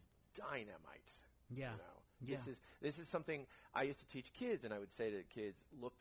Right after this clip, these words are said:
Speaker 1: for inspiration
Speaker 2: Mm-hmm.
Speaker 1: for, for your passion in doing what you do,
Speaker 2: Yeah.
Speaker 1: because you're gonna go through a lot of hell on the side.
Speaker 2: Mm-hmm.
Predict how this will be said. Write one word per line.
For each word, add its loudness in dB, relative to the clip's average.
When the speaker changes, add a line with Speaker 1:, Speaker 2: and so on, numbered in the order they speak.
Speaker 1:
for 2
inspiration -4
Speaker 2:
Mm-hmm. 0
Speaker 1:
for, -16
for -4
your -10
passion -8
in -14
doing -12
what -12
you -14
do, -10
Speaker 2:
Yeah. -2
Speaker 1:
because -6
you're -10
gonna -6
go -4
through -6
a -12
lot -4
of -4
hell 0
on -2
the -8
side. -4
Speaker 2:
Mm-hmm. 0